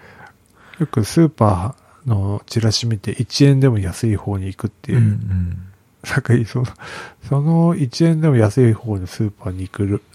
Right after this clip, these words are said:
Speaker 2: 労力って、一円以上しそうな
Speaker 1: 本当ですよね。
Speaker 2: 気がしちゃう派なんですよね。
Speaker 1: そうなんですよ。一軒で住むところを、
Speaker 2: <laughs>
Speaker 1: こっちが安くて、こっ-、あっち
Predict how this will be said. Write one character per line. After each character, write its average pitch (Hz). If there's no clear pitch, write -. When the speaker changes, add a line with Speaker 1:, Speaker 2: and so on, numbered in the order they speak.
Speaker 2:
労 117
力 98
っ -
て、 -
一 113
円 117
以 135
上 104
し -
そ 110
う 104
な 101
Speaker 1:
本 95
当 95
で 95
す -
よ 147
ね。 131
Speaker 2:
気 160
が -
し -
ち -
ゃ 147
う 143
派 131
な 131
ん 104
で 92
す -
よ 113
ね。 120
Speaker 1:
そ 156
う -
な 123
ん -
で -
す -
よ。 95
一 170
軒 127
で 101
住 117
む 120
と 127
こ 123
ろ 107
を、 95
Speaker 2:
<laughs> 160
Speaker 1:
こ 139
っ 131
ち -
が 131
安 110
く -
て、 -
こ -
っ-、 -
あ 131
っ 123
ち -